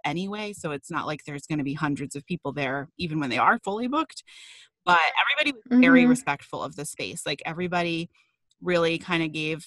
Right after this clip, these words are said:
Speaker 1: um, you know, room in between the chairs and, um, d-, dining, like, at the restaurants, they were seating people, like, every other table or every, you know, two, three tables. So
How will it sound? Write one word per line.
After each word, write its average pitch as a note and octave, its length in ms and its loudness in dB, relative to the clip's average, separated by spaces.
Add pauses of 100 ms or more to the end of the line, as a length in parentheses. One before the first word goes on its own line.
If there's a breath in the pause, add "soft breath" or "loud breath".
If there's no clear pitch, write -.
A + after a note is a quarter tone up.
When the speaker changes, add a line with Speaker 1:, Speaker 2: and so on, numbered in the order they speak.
(160)
Speaker 1:
um, D3+ 340 -2
you F3+ 100 -2
know, D3+ 140 -2
room F3+ 640 -4
in E3+ 120 -4
between F3 360 -4
the D#3 100 -2
chairs F3+ 800 0
and, D3 500 -4 (100)
um, C#3 480 -4
d-, C#3 100 -14 (120)
dining, F#3+ 560 2
like, D#3 260 -4
at E3 100 -6
the F3 100 -2
restaurants, E3 500 -4
they E3+ 140 -4
were E3 120 -8
seating D#3+ 340 -6
people, E3+ 300 -8
like, D3 220 -4
every D#3 320 -8
other D#3 260 -2
table E3 460 -2
or D#3 180 -4 (420 loud breath)
every, D#3+ 300 -4 (100)
you F3 120 -2
know, D3 200 0
two, F3 260 -4
three F3 260 -6
tables. D#3 580 -2
So D#3 160 0